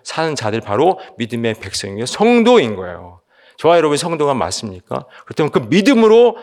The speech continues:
살아, 대-, 살아야 되냐, 살아내야 된다라는 것이죠. 그래서 악인이 많아지면 죄도 많아지겠지만 그래서 이 세상은 지옥 같지만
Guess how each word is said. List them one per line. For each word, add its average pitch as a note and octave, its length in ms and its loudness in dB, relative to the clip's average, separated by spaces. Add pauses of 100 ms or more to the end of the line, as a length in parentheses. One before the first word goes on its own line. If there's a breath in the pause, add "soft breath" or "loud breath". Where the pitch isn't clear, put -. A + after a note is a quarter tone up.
(160 loud breath)
살아, D3 640 -4
대-, G2+ 280 -8
살아야 D#3 420 -2
되냐, F#2+ 180 -10 (160)
살아내야 C#3 560 0 (280 loud breath)
된다라는 G2+ 720 -6
것이죠. - 340 -12
그래서 D3 300 0 (500 loud breath)
악인이 F3 420 2
많아지면 D3+ 380 0
죄도 C#3+ 180 0
많아지겠지만 B2+ 720 0
그래서 E3+ 200 0
이 F#3 180 2
세상은 G#3 540 2
지옥 B3 360 0
같지만 F3 600 0